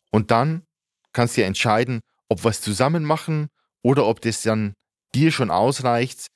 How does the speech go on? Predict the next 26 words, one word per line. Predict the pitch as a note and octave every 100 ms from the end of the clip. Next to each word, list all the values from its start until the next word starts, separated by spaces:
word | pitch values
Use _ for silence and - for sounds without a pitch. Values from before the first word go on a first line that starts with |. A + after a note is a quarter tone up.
| _ -
dieses | A2+ A2+ - - F#2+
halbe, | A2 G2+
dreiviertelstündige | G#2+ A2 A2 - A2+ A2 G#2+ G2 - _ -
Strategiegespräch, | - A2 G2+ G2 G#2+ A2+ - G#2+ G#2+ - - _ _ _ _ _ -
damit | A#2 A2+ A2
du | A#2 A#2 B2+ -
selber | A2 G#2 A2+ G#2+ A2
in | A#2
die | G#2
Umsetzung | G#2+ G#2 G#2 - G2 F2+ F#2 -
gehen | F#2+ A2+ G#2+
kannst. | - D2+ D2+ - - - _
Ja? | - C3 G#3 -
Wenn | G2
dir | F#2+
das | F2+
passt, | - F3+ - - -
wenn | F#2 G#2
das | F#2
wert | B2+ D#3
ist, | D#3 - - _
auf | - C#3
geht's, | - D3 D3
kein | - G#2
Problem, | G2+ G#2 B2+ D3 - _ _ -
mach. | C3+ -